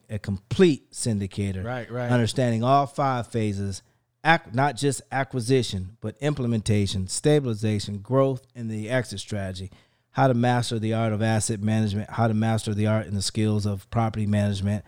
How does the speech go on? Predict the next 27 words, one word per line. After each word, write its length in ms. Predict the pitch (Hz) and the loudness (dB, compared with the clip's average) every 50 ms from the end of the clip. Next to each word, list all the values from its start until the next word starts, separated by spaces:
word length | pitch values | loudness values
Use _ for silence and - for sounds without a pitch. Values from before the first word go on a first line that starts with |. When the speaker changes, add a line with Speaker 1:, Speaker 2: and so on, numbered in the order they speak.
| - _ _ _ _ _ | -14 _ _ _ _ _
Speaker 1:
how 180 | _ - 117 117 | _ -2 0 0
to 60 | 113 | 0
put 180 | - - 123 - | 2 0 0 0
together 340 | 104 104 110 107 101 107 101 | 0 0 2 2 2 2 0
a 40 | |
syndicating, 720 | 95 - - 113 104 101 101 - 104 104 104 104 104 110 104 - _ | -2 -2 -2 0 0 0 0 -2 0 0 0 0 0 -2 -4 -6 _
syndication. 760 | - - - 117 107 104 - - 107 104 101 - - 104 104 - - _ _ _ _ _ _ _ _ _ - 113 | -4 0 0 2 2 2 0 0 0 0 0 0 -2 -2 -4 -4 -8 _ _ _ _ _ _ _ _ _ -4 0
Uh, 340 | 110 104 101 101 101 101 101 | 2 2 4 2 2 0 -2
it's 200 | 90 113 107 - | -2 -4 -4 -2
gonna 200 | - - 123 113 | -2 -2 -2 -2
go 200 | 101 113 110 113 | 0 0 0 0
into 100 | 110 104 | 0 0
great 340 | 95 98 113 113 110 101 101 | 0 0 0 0 0 0 -2
detail, 680 | 101 107 107 107 98 - 107 104 104 104 104 101 98 101 107 | 0 0 0 0 0 0 0 2 2 2 0 0 -4 -6 -4
but 160 | 107 110 113 127 | -2 0 0 0
it's 100 | 123 - | 0 0
gonna 220 | 143 131 123 110 | -2 -2 -2 0
give, 340 | 107 117 117 117 113 107 120 | 2 2 2 2 2 0 0
and 100 | 147 170 | 0 0
there's 140 | 180 160 156 | 0 0 0
other 180 | 147 127 123 | 0 0 -2
books 280 | 104 98 117 117 101 - | -2 -2 -2 -4 -4 -4
that 160 | 110 104 98 | -4 -4 -2
go 140 | 104 110 110 | 0 0 0
into 100 | 107 104 | 0 0
great 260 | 98 113 110 107 101 | 0 -2 -2 -4 -4
detail. 480 | 101 107 104 104 95 - 98 98 95 | -2 -2 -2 -2 -2 -2 -2 -2 -2